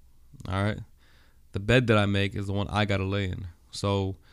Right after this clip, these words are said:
I'm not here to please others. I'm not here to do anything for anybody else. I, if you're not, you know, if you don't got my last name, um, actually, I don't even say if you don't got my last name. There's people out there that got my last name I don't give a fuck about.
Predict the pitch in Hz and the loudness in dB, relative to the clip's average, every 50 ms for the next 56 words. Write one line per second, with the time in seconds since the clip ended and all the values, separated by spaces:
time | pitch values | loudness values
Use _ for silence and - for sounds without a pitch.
0 | - - - - - - 131 139 110 107 110 107 95 92 87 - - 107 104 104 | -20 -20 -20 -14 -8 -4 -2 -2 0 2 0 0 0 -2 -4 -4 -2 0 0 0
1 | 101 - 73 101 113 127 131 127 - - - - - - - - 123 117 104 107 | 0 -2 -2 0 0 0 0 0 -4 -8 -10 -12 -14 -10 -6 -2 -2 0 0 0
2 | 113 107 104 98 98 107 107 110 113 113 104 - 107 - - 113 113 113 104 107 | 0 0 -2 -2 0 0 0 2 0 0 -2 -4 -6 -4 -2 -2 0 0 0 0
3 | 107 104 107 123 147 151 - - - - - - - 50 50 - - - - - | 0 0 2 0 0 0 -2 -4 -8 -8 -10 -10 -10 -10 -10 -10 -12 -12 -10 -6
4 | 110 117 135 147 143 131 - - - 120 120 120 113 110 131 147 139 143 135 123 | -4 -2 0 0 0 -2 -2 -4 -4 -2 -2 0 0 2 2 2 2 2 2 0
5 | 123 120 120 117 113 110 - 117 117 117 110 101 98 98 - - - - - - | 0 0 0 0 -2 -2 -4 -2 -2 0 0 -2 -2 -4 -8 -14 -20 -20 -20 -20
6 | - - - _ - _ - 98 95 90 87 - - - 95 - _ _ _ - | -20 -20 -20 _ -20 _ -8 -6 -4 -4 -4 -6 -8 -10 -12 -16 _ _ _ -12
7 | - - 110 - 107 110 123 123 113 104 95 - 104 101 98 101 95 95 92 90 | -10 -10 -6 -2 0 0 2 4 2 2 2 0 0 0 0 0 0 -2 -2 -2
8 | 90 92 92 95 98 95 90 92 107 107 - 107 101 98 95 95 90 - 95 95 | -2 -2 -4 -4 -4 -4 -2 -2 -4 -4 -4 -4 -2 -2 -2 -2 -2 -2 -4 -4
9 | 90 95 87 87 87 92 90 - 92 90 87 87 90 87 82 85 - - - 101 | -2 -2 -2 -2 -2 -4 -4 -4 -4 -4 -4 -4 -6 -6 -8 -10 -10 -8 -8 -6
10 | - - 90 101 98 92 - - | -6 -6 -4 -2 -2 -2 -4 -8